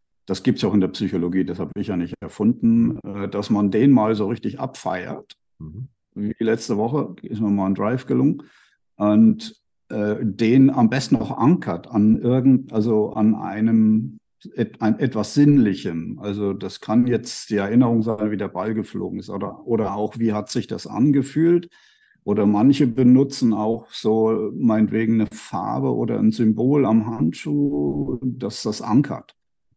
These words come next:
Speaker 1: Ja, also das kann man seine Lieblingsfarbe da drauf machen, so ein Spot. Äh,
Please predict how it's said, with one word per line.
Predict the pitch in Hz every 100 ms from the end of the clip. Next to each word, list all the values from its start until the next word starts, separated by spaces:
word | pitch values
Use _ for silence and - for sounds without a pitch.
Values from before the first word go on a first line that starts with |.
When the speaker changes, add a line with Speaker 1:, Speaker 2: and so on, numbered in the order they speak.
| _ _ _ -
Speaker 1:
Ja, | 104 247
also | 110 98 95
das | - -
kann | - 98
man | 95 95 - -
seine | - 101 110
Lieblingsfarbe | 120 139 143 131 - 107 98 123 131
da | 120 117
drauf | 101 117 127
machen, | 110 117 139
so | -
ein | 101
Spot. | - 123 143 - - _ _ _ _
Äh, | 139 123 120